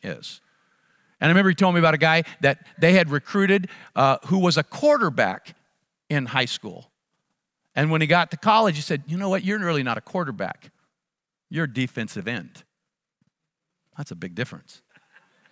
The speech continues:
So I imagine the guy goes, "No, I'm, I'm a quarterback." But coach, you know, coach said, "No, you're, you're,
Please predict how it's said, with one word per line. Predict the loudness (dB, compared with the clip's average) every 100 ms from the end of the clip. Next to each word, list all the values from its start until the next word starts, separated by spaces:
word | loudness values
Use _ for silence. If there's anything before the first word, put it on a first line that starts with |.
| _ _ _ _ _ _ _ _ _ _ _ _ _ _ _ _ _ _ _
So | -4
I | 0
imagine | 2 2 0
the | -2
guy | 0 0
goes, | -2 -6
"No, | -2
I'm, | -2 -2
I'm | -6
a | -8
quarterback." | -8 -8 -10 -14 _ _ _ _ _ _
But | -10 -2
coach, | -2 -2 -6 -12
you | -10
know, | -10 -12 -8
coach | -8 -6
said, | -8 -6
"No, | -6 -6
you're, | -6 -8
you're, | -10 -14